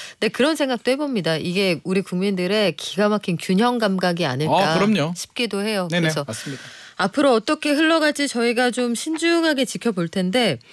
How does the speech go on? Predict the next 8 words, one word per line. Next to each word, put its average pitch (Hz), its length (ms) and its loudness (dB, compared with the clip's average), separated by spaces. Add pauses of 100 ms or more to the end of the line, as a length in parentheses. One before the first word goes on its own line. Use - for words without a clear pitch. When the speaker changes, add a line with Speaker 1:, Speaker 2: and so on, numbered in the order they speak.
(340)
Speaker 1:
이게 240 500 0
어쨌든 208 640 0
국회 302 420 0
과반을 294 600 0
차지한 277 420 -2
게 302 180 0
더불어민주당입니다. 175 1080 -2
Speaker 2:
네네. 175 240 0